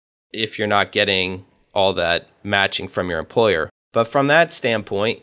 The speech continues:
um, you might be able to also put in, you know,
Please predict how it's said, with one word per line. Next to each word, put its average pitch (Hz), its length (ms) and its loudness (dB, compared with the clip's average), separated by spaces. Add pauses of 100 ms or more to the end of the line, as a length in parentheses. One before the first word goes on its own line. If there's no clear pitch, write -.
(120)
um, 104 240 0
you 139 160 4
might 151 300 4
be 147 100 4
able 160 240 6
to 127 100 4
also 110 580 4
put 110 280 0
in, 135 340 2 (120)
you 110 100 -6
know, 98 200 -6